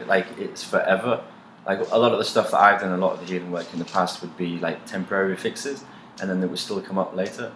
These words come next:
But once you start to feel, feel God's love in your heart and it changes your soul, it's like that pain has gone forever and ever and ever and ever and ever and ever.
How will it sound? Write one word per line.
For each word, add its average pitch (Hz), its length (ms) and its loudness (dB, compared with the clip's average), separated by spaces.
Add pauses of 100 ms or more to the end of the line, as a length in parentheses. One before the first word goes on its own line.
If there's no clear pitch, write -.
(240)
But 85 60 -10
once 113 220 2
you 101 60 -6
start 101 280 6
to 98 100 -4
feel, 98 300 -4 (180)
feel 98 260 -4
God's 98 260 -4
love 90 140 -2
in 90 80 -4
your 90 100 -2
heart 87 180 0
and 78 100 -8
it - 0 -
changes 90 340 -4
your 85 100 -12
soul, 90 420 0 (1000)
it's - 160 -6
like 104 220 2
that 85 200 -2
pain 98 240 -4
has 90 120 -6
gone 90 220 -2
forever 90 420 -6
and 85 80 -8
ever 87 200 -12
and 85 80 -10
ever 82 160 -14
and 80 100 -16
ever 82 180 -14
and - 0 -
ever - 0 -
and 76 80 -18
ever. 82 100 -18